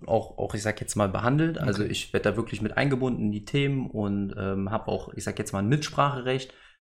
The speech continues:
Speaker 1: Und auch gerade jetzt in Wuppertal hatten wir viele Themen, die dann auch durch Corona, ähm, mehr Arbeit erfordert haben, wo man dann natürlich auch, ich denk mal, auch ganz froh ist, wenn man mal jemanden hat, der einem noch mal unter die Arme greift.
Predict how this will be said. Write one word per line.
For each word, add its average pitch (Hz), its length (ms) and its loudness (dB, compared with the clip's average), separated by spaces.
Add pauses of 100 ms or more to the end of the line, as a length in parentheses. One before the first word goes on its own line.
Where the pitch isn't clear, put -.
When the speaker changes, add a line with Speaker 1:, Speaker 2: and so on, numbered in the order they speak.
(160)
Speaker 1:
Und 107 600 4 (340)
auch 123 240 2
gerade 113 280 4
jetzt 110 220 2
in 104 180 0
Wuppertal 131 800 -2
hatten 101 420 -4
wir 98 480 0
viele 151 380 0
Themen, 123 480 4
die 113 140 0
dann 107 180 4
auch - 140 -6
durch - 240 -4
Corona, 110 880 2
ähm, 101 160 -2
mehr 110 380 4
Arbeit 120 380 4
erfordert 107 480 0
haben, 101 280 0
wo 101 60 0
man 101 180 2
dann 98 100 4
natürlich 104 460 0
auch, 107 200 0 (580)
ich - 180 0
denk 120 200 6
mal, 120 60 6
auch - 120 2
ganz 117 240 4
froh 120 300 4
ist, - 160 0
wenn 104 100 4
man 101 200 4
mal 101 180 2
jemanden 104 420 0
hat, - 300 0
der - 240 4
einem 107 220 4
noch 110 180 2
mal 104 80 2
unter 104 240 0
die 107 140 0
Arme 95 260 2
greift. 92 420 -8